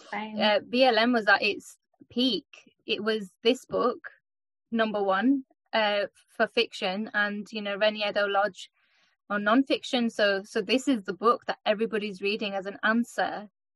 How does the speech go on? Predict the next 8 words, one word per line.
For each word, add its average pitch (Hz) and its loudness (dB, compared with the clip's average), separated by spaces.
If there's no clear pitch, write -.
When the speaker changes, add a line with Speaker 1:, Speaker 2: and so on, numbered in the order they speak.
Speaker 2:
to, 196 -4
um, 185 -6
or 202 0
a 202 -4
self-education 202 -2
on 196 -8
this 196 -8
subject. - -4